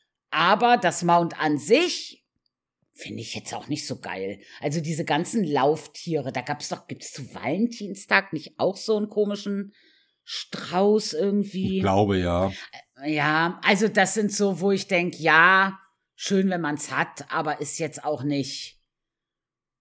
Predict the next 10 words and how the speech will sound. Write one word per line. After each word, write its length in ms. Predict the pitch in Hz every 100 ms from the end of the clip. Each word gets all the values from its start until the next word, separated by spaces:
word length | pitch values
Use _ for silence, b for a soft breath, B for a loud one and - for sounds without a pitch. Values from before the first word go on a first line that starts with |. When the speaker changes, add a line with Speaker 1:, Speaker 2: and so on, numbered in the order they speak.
| _ -
Speaker 1:
das 180 | - -
sind 160 | 107
einfach 260 | 147 175 143
nicht 180 | 123 120
meine 240 | 127 131
Lieblings. 680 | 107 104 127 110 104 - -
Weiß 180 | 113
nicht, 180 | 165 143
gibt's 280 | 160 143 -
coolere? 720 | - 139 139 147 135 151 320